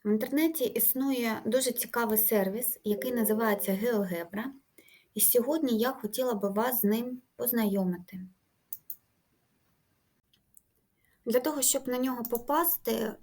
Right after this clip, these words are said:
ви можете ввести просто навіть українською мовою GeoGebra. І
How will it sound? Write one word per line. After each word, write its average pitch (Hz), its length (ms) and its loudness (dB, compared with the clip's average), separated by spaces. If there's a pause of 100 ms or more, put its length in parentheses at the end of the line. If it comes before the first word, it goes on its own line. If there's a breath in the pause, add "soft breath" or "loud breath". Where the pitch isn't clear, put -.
(140)
ви 247 240 0
можете 262 480 0
ввести 226 440 0
просто 247 640 2 (360 loud breath)
навіть 226 240 6
українською 214 720 8
мовою 220 520 4 (1800)
GeoGebra. 196 560 2 (1080)
І 320 260 6